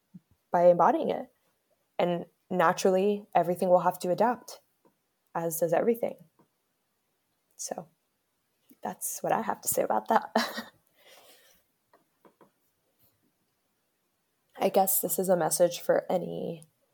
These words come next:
Black Latina who is trying to go on the journey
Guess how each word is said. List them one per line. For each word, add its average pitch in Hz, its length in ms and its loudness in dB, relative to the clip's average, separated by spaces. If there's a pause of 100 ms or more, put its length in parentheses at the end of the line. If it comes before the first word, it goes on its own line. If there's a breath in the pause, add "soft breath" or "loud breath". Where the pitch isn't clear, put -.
(760)
Black 180 540 2 (240)
Latina 190 640 0 (340)
who 185 320 -2
is 175 280 -2 (520)
trying 170 680 -6 (220)
to 175 400 -6 (420)
go 175 280 6
on 170 200 0
the 185 100 0
journey 214 540 -2